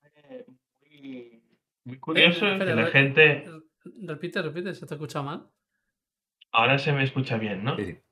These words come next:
Speaker 2: Sí, ahora
Speaker 1: Sí,
Speaker 2: sí.
Speaker 1: ah, decía que me parece muy curioso que en esa época probaran las sales. O sea,
Speaker 2: Hombre.
Speaker 1: ellos hacían las sales y, y qué, y, y las pruebo.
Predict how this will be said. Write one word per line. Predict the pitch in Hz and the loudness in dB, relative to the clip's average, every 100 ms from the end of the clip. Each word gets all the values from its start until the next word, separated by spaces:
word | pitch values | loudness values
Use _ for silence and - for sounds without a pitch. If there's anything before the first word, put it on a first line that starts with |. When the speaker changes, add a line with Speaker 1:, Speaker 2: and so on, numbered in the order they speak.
| _ _ _ | _ _ _
Speaker 2:
Sí, | - 151 123 - | -2 -2 -2 -6
ahora | 170 | 2
Speaker 1:
Sí, | 147 | 6
Speaker 2:
sí. | 117 117 - | 6 2 0
Speaker 1:
ah, | 113 113 113 - _ - | 4 4 2 -4 _ 0
decía | 123 120 120 131 139 | 4 6 6 8 8
que | 135 127 | 8 6
me | 120 117 | 6 6
parece | 113 117 143 | 6 6 6
muy | 170 170 | 4 2
curioso | 170 165 170 170 185 175 | 2 4 4 4 2 4
que | 139 120 113 110 | 4 6 6 2
en | 107 | 2
esa | 127 147 | 4 4
época | 143 156 165 170 - - | 4 2 4 2 2 -2
probaran | 113 107 123 143 | 0 4 4 6
las | 123 113 | 2 2
sales. | 143 156 110 101 - _ _ _ _ _ _ _ _ _ - | 4 4 2 0 -12 _ _ _ _ _ _ _ _ _ -2
O | |
sea, | 120 113 104 101 | 4 6 6 2
Speaker 2:
Hombre. | - | 4
Speaker 1:
ellos | 120 139 139 - _ _ | 6 6 4 -4 _ _
hacían | 123 120 143 147 147 151 151 147 135 - - - - - | 0 2 6 8 8 6 4 4 0 -6 -18 -20 -12 2
las | 127 131 | 2 6
sales | 160 190 233 254 - | 6 10 8 8 6
y, | 139 139 131 127 123 117 117 117 | 8 8 8 8 6 6 4 2
y | 113 | 2
qué, | 131 123 | 4 4
y, | 120 117 113 113 107 - | 4 4 6 4 2 0
y | 113 | -2
las | 117 | -2
pruebo. | - 170 147 104 | 2 6 6 2